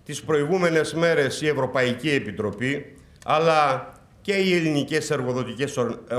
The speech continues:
οργανώσεις, όπως ο Σύνδεσμος Ελλήνων Βιομηχάνων, για την τεράστια συμβολή που έχει ο νόμος του σύριζα,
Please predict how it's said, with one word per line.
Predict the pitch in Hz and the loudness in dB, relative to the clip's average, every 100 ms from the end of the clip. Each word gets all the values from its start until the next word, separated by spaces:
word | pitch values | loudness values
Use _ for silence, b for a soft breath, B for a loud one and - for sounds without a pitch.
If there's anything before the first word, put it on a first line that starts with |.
| 123 | 0
οργανώσεις, | 123 123 120 113 135 143 131 | 0 0 0 0 -2 -2 -4
όπως | 151 123 120 - - | -6 -4 -6 -6 -8
ο | 123 | -8
Σύνδεσμος | - 156 139 123 127 107 | -4 -4 -2 -2 -4 -4
Ελλήνων | 113 131 131 113 | -4 -4 -2 -2
Βιομηχάνων, | 101 95 90 110 131 156 156 B B B B | -4 -4 -4 -2 -2 -4 -8 B B B B
για | 135 | -4
την | 143 160 | 0 -4
τεράστια | 151 160 190 214 - 170 | 0 2 2 0 -2 -2
συμβολή | - 156 135 139 147 170 123 82 - B B B B B B B - | 0 -2 0 0 2 2 0 -4 -12 B B B B B B B -14
που | - 151 | -2 2
έχει | 170 185 - 160 139 - | 2 2 -2 0 0 0
ο | - 143 | 0 2
νόμος | 139 180 208 190 165 - | 2 2 2 4 2 0
του | - 123 | -4 -6
σύριζα, | - 185 202 160 123 98 95 92 - | -4 -2 0 2 0 -4 -8 -10 -16